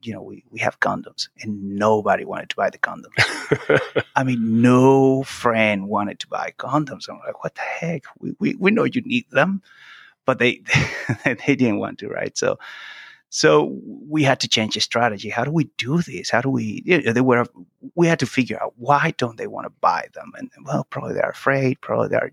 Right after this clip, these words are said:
Speaker 1: you know, it's, it's a little, you know, they, they don't wanna admit anything to anything with, uh, you know, to whomever, right? Or they don't want us to talk about it or whatever it was. So we said, "Well, what if we talk to the girls? You know, w-,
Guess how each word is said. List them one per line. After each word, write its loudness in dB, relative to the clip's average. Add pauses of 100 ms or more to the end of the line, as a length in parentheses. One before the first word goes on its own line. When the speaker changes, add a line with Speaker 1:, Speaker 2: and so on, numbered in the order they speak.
Speaker 1:
you -4
know, -6
it's, -10
it's -8
a -8
little, -6 (640)
you -8
know, -10
they, -4 (100)
they 4
don't 2
wanna 0
admit 2
anything -2
to -8
anything -8
with, -18 (920)
uh, -4 (200)
you -6
know, -8 (200)
to 0
whomever, 0
right? 0
Or -4
they 4
don't 4
want 2
us -2
to -8
talk 0
about 0
it -10
or 2
whatever 2
it -10
was. -8 (720)
So -6
we -4
said, 0
"Well, 4
what 4
if -2
we 0
talk -4
to -4
the -4
girls? -6 (1080)
You -6
know, -10
w-, -8